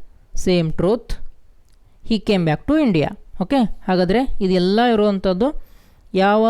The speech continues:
ಆಪ್ಷನಲ್ಲಿದೆ ನೋಡ್ಬೇಕು ನಾವು. ಫಸ್ಟು ಆಪ್ಷನ್ ಥರ್ಡ್ ಬರ್ಬೇಕಾ? ಥರ್ಡ್ ಬಂದಿ ಅಂತಂದ್ರೆ ಆಪ್ಷನ್ ಎ ಒಳಗೆ ಒನ್ ಇದೆ, ರಾಂಗು. ಆಪ್ಷನ್ ಸಿ ಒಳಗೂ ಇದು ರಾಂಗು. ಓಕೆ? ಆಮೇಲೆ ಫೋರ್ತ್ ಬರ್ಬೇಕು.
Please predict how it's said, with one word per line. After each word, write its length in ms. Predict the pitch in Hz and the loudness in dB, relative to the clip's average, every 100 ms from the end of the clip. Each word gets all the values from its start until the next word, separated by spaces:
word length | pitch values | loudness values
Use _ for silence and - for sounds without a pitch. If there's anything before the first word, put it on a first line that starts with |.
| 233 | 2
ಆಪ್ಷನಲ್ಲಿದೆ 580 | 202 190 202 185 180 180 | 0 -2 0 0 0 0
ನೋಡ್ಬೇಕು 400 | 226 233 190 180 | 0 0 0 -2
ನಾವು. 340 | 160 151 196 - | -2 -2 -4 -10
ಫಸ್ಟು 480 | - 208 - 233 262 - | -4 -4 0 -2 0 -2
ಆಪ್ಷನ್ 420 | 185 - 214 220 247 - - - | -2 -2 -2 0 -2 -2 -10 -6
ಥರ್ಡ್ 240 | 214 214 170 | 0 0 2
ಬರ್ಬೇಕಾ? 540 | 165 156 226 196 - - - - - - | 0 0 0 -2 -4 -12 -16 -20 -18 -2
ಥರ್ಡ್ 220 | 214 220 | 0 2
ಬಂದಿ 180 | 208 202 | 2 0
ಅಂತಂದ್ರೆ 320 | 196 208 220 | 0 0 2
ಆಪ್ಷನ್ 320 | 202 - 202 | 0 0 0
ಎ 100 | 196 | 2
ಒಳಗೆ 180 | 202 196 | 2 2
ಒನ್ 180 | 185 190 | 2 0
ಇದೆ, 200 | 185 208 | 0 0
ರಾಂಗು. 440 | 180 170 156 185 - | 0 0 -2 -4 -2
ಆಪ್ಷನ್ 320 | 196 202 190 | -2 -2 -2
ಸಿ 200 | - 208 | 0 0
ಒಳಗೂ 300 | 196 185 247 | 2 0 0
ಇದು 340 | - 185 190 | 0 -2 -2
ರಾಂಗು. 260 | 226 175 156 - - - _ 190 | 0 0 -2 -10 -16 -20 _ -6
ಓಕೆ? 300 | 240 208 - - - - | -2 -2 -2 -16 -20 -4
ಆಮೇಲೆ 360 | 202 214 214 220 | 0 2 2 0
ಫೋರ್ತ್ 420 | - 220 226 214 | 0 0 0 0
ಬರ್ಬೇಕು. 460 | 190 160 - - | 0 0 -4 -8